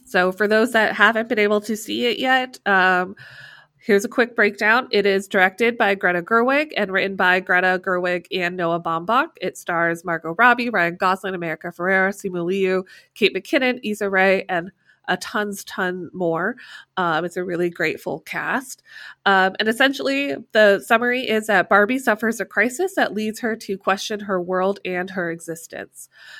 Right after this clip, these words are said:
Um, and so, you know, Barbie's in Barbie land. She ends up in the real world and is like, "Wait, what is happening?" Um, and Ken goes with her, learns some things,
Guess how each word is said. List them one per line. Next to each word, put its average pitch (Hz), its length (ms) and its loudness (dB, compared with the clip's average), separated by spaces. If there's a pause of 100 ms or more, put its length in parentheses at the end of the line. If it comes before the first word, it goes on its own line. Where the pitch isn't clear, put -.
(160)
Um, 175 480 0 (560)
and 180 380 0
so, 170 400 -2 (160)
you 180 80 -6
know, 175 220 -4 (120)
Barbie's 175 320 -4
in 190 100 -4
Barbie 277 280 4
land. 285 300 -2
She 196 380 -4
ends 190 160 -4
up 196 140 -2
in 208 60 -10
the 202 120 -4
real 262 260 2
world 247 380 2
and 196 120 0
is 190 180 -4
like, 175 300 -4
"Wait, 180 260 -6
what 180 180 -2
is 165 120 -8
happening?" 269 640 -6 (440)
Um, 175 640 0
and 170 280 -4 (360)
Ken 226 400 2 (240)
goes 202 240 2
with 233 200 -2
her, 330 280 -2
learns - 320 2
some 269 200 -4
things, 320 480 -10